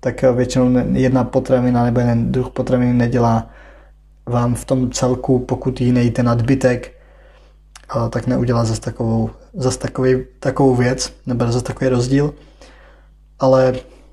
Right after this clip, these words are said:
co jsem teda chtěl říct, tak, eh, eh, zhodil jsem nějaký svaly,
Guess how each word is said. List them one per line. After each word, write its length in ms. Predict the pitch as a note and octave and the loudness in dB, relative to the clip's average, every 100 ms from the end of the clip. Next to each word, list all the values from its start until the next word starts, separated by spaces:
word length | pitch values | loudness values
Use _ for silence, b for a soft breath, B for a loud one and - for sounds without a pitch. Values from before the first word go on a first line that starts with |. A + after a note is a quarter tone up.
| b - - - - - - - - _ - - - - - | b -20 -20 -20 -20 -20 -20 -20 -20 _ -20 -20 -20 -20 -10
co 180 | - D3 | -2 0
jsem 180 | D#3+ D3+ | 2 2
teda 160 | D3 | 2
chtěl 240 | - D#3 C3+ | 2 2 2
říct, 320 | B2+ B2+ - | 2 -2 -4
tak, 320 | C3+ B2+ - | -4 -2 2
eh, 60 | B2+ A#2+ - - - - - - - | 2 2 -4 -10 -20 -20 -20 -12 -4
eh, 640 | B2 B2+ B2 B2 B2+ C3 | 0 2 2 0 0 0
zhodil 260 | A#2 C#3 D3+ | 0 2 2
jsem 140 | - | 2
nějaký 200 | D#3 - | 0 0
svaly, 440 | - B2+ C3 E3 | -2 0 2 0